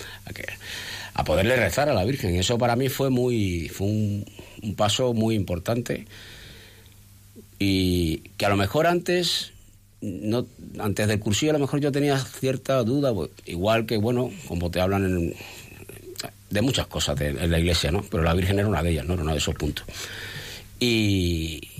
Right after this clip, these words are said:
y claro, ya luego ya con total tranquilidad, claro, eso a lo mejor sorprendió a Natalia,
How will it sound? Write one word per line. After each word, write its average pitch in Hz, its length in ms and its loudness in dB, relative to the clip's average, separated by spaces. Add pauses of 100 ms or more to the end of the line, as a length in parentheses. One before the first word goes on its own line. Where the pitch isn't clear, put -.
(560)
y - 100 -6
claro, 127 240 2
ya 95 200 4
luego 101 240 2
ya 101 180 4
con 117 180 0
total 92 300 0
tranquilidad, 104 560 0
claro, 113 160 0
eso 104 140 0
a - 20 2
lo 101 60 2
mejor 98 200 0
sorprendió 107 440 0
a 98 40 2
Natalia, 90 440 -2